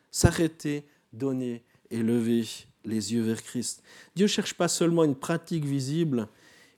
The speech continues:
il désire une relation vivante avec nous. Est-ce qu'on a cette relation vivante ? Dieu le désire. Alors notre vie entière devient une offrande, un cœur reposé, un cœur généreux et un cœur attaché à Dieu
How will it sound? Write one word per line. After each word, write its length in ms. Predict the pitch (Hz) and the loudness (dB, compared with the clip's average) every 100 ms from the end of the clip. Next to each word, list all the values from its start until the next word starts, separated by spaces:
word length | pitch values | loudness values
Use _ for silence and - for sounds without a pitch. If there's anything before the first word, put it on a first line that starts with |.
| _ | _
il 120 | 117 | -8
désire 400 | 113 120 135 123 | -4 -2 -2 -4
une 120 | 120 | -4
relation 600 | 110 - 117 120 - 123 113 | -6 -6 -6 -6 -8 -10 -8
vivante 640 | 113 127 120 120 120 - - | -8 -8 -8 -8 -12 -18 -16
avec 360 | 110 113 107 | -12 -10 -10
nous. 160 | 113 101 - - _ _ _ | -12 -12 -16 -20 _ _ _
Est-ce 160 | - - | -16 -10
qu'on 160 | 151 | -8
a 100 | 170 | -8
cette 220 | 156 127 | -10 -12
relation 500 | - 123 117 - 120 | -8 -8 -8 -8 -10
vivante ? 540 | 113 113 113 117 - - _ _ _ _ _ _ _ _ _ _ _ _ _ | -8 -8 -10 -12 -18 -20 _ _ _ _ _ _ _ _ _ _ _ _ _
Dieu 160 | 113 123 | -2 0
le 80 | 127 | 2
désire. 560 | 131 127 139 123 - - _ _ - - - - | 2 0 -2 -4 -10 -20 _ _ -20 -20 -20 -6
Alors 200 | 135 156 | 4 4
notre 240 | 160 156 143 | 6 2 0
vie 140 | 180 | 0
entière 760 | 170 165 170 180 170 143 110 - | 0 -2 -2 0 0 -2 -6 -4
devient 360 | 120 127 139 | -2 0 0
une 100 | 131 | 0
offrande, 460 | 123 123 - 127 110 | 0 -2 -6 -4 -4
un 100 | 107 | -4
cœur 320 | - 160 170 | -4 -4 -4
reposé, 640 | 180 175 165 151 151 143 - _ _ - - - | -4 0 0 2 0 -2 -8 _ _ -20 -20 -16
un 140 | - 113 | -12 0
cœur 220 | 170 180 | 4 6
généreux 680 | 170 170 165 139 147 143 - _ - | 4 4 2 2 0 -2 -10 _ -12
et 80 | 117 | -6
un 100 | 117 | -4
cœur 300 | - 160 156 | 6 8 8
attaché 480 | 151 151 143 - 139 | 6 4 0 2 2
à 100 | 127 | 2
Dieu 320 | 117 120 | 2 -2